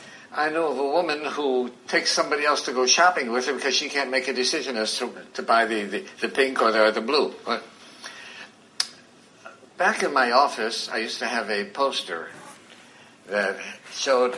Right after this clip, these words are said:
a dog standing between two fire hydrants,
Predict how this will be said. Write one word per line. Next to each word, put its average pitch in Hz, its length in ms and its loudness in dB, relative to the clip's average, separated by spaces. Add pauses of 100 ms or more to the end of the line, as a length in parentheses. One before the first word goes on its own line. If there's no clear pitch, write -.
a 110 60 -4
dog 123 340 2
standing 107 480 0
between 101 480 -8 (160)
two 131 200 -4
fire 123 280 0
hydrants, 95 600 -4